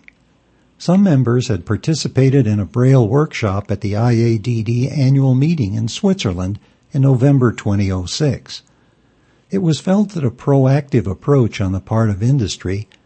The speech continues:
to develop and implement its own standard would be a way of reducing or even eliminating legislative intervention. This has allowed the standard to be developed in a time frame that fosters continuity,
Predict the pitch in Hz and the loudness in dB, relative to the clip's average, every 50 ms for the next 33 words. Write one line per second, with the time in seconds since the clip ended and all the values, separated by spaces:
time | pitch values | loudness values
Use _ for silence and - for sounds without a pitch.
0 | _ _ - 139 131 120 110 90 110 127 143 156 165 165 - - - 95 110 135 | _ _ -8 -6 -2 -2 -2 0 0 0 -2 -2 -4 -4 -4 -4 -2 -2 0 -2
1 | 139 135 - 113 113 113 98 101 101 - - 135 131 123 107 92 - - - 170 | -2 -2 -2 0 0 0 0 -2 -4 -4 -2 0 0 0 0 -2 -6 -6 -4 -2
2 | 180 185 156 101 92 101 101 101 - _ _ _ _ _ _ - 151 117 117 147 | 0 0 0 0 -2 -4 -6 -8 -12 _ _ _ _ _ _ -6 -6 -2 0 2
3 | 143 139 139 131 127 139 160 180 190 185 151 117 131 127 113 104 143 143 143 139 | 4 4 4 4 4 2 2 2 2 0 0 0 -2 -2 0 2 2 2 2 0
4 | - 175 170 185 175 139 98 92 104 113 120 120 117 113 107 107 104 127 156 175 | 0 -2 -2 0 0 -2 -2 -2 0 0 2 2 2 2 2 2 2 0 2 2
5 | 180 170 135 107 107 107 104 113 113 117 107 110 117 120 101 98 95 - - 127 | 2 2 2 2 0 0 0 0 0 0 0 0 0 0 -2 -2 -6 -6 -4 -2
6 | 110 104 104 104 104 98 95 101 98 98 104 101 113 120 120 117 113 - 104 82 | 0 0 0 0 -2 -2 -2 -2 -2 -2 -2 -2 0 0 0 0 -2 -4 -6 -8
7 | 78 - _ _ _ _ _ _ _ _ _ _ _ _ _ _ _ _ _ _ | -8 -12 _ _ _ _ _ _ _ _ _ _ _ _ _ _ _ _ _ _
8 | - 175 175 175 - 196 170 135 143 131 120 117 123 131 123 101 98 - - - | -2 -2 -2 -2 -2 -2 -2 0 0 0 2 2 2 2 0 0 -4 -6 -6 -2
9 | 117 113 117 113 110 117 131 120 - 110 90 104 101 92 110 95 135 151 160 147 | 0 0 0 2 0 0 -2 -2 -4 -4 -4 -4 -4 -4 -4 -2 -2 -2 0 -2
10 | 123 - - - 95 95 95 - - - 123 139 156 160 143 - - 110 107 110 | -2 -2 -4 -4 -4 -4 -6 -6 -6 -4 -2 0 0 0 -2 -2 -2 -2 0 0
11 | 117 123 131 160 151 - - - 151 147 143 135 - - 135 123 120 - - 120 | 0 0 -2 -4 -6 -6 -6 -4 -2 -2 -2 -2 -2 -2 -2 -2 -2 -4 -2 -2
12 | 110 110 95 104 98 104 131 175 185 147 98 92 90 90 104 | -2 0 -2 -2 -2 -2 0 0 2 0 0 -2 -6 -12 -14